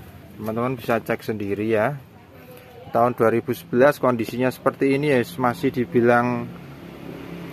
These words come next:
bisa dibilang masih oke lah, masih bagus. Lecet tetap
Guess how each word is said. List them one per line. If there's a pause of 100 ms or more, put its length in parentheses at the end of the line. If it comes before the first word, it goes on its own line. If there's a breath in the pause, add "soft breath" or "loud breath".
(240)
bisa
dibilang
masih
oke
lah,
masih
bagus.
Lecet
tetap